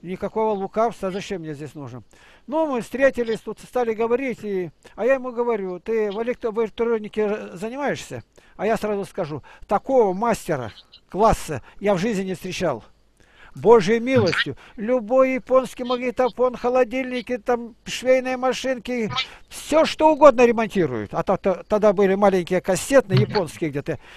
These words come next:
И мы как приедем во Фрунзе, к нему со всех сторон баптисты, адвентисты, пятидесятники, все идут, он все отремонтирует.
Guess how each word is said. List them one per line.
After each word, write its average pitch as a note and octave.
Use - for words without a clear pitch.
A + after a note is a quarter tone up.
И A3
мы A3+
как A#3+
приедем A#3+
во A#3
Фрунзе, C4+
к -
нему B3+
со B3+
всех C4+
сторон B3
баптисты, B3+
адвентисты, B3
пятидесятники, A#3
все A#3+
идут, F3+
он G3
все C4+
отремонтирует. F3